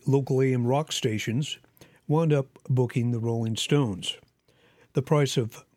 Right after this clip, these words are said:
my admission ticket was three dollars, and the opening act that night was the Cascades, known for their nineteen sixty-three hit, Rhythm of the Rain.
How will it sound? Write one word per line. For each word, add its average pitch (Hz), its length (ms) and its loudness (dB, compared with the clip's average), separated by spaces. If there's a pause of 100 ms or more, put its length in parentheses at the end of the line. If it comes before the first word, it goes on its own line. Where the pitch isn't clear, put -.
(160)
my 127 180 0
admission 131 440 0
ticket 156 340 0
was 143 380 -2 (200)
three 123 180 0
dollars, 143 560 -4 (580)
and 120 100 0
the 120 60 0
opening 143 460 2
act 131 300 -4
that 123 180 -4
night 127 360 -2
was 120 260 -2
the 131 120 -4
Cascades, 139 960 -2
known 120 220 -2
for 123 180 -2
their 110 160 -2
nineteen 113 460 -2
sixty-three 120 720 -4
hit, 135 300 -2 (520)
Rhythm 123 520 0
of 120 320 0
the 123 140 0
Rain. 110 500 -2